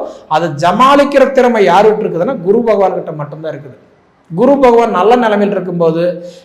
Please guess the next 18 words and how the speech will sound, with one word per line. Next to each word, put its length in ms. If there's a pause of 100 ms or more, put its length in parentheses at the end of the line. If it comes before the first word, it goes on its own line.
(120)
நிச்சயமா 460
உங்களுக்கு 280
ஓரளவுக்கு 480 (460)
தொழில்ல 480
ஓரளவுக்கு 400
நார்மலா 400
தான் 180
போகும், 400 (480)
ஓரளவுக்கு 540
சப்போர்ட் 420
பண்ணுவாரு, 460 (160)
குடுக்கல் 320
வாங்கல் 240
ஓரளவுக்கு 340
நல்லா 180 (120)
போகும். 320 (360)
ஆனா 120 (140)
புதுசா 440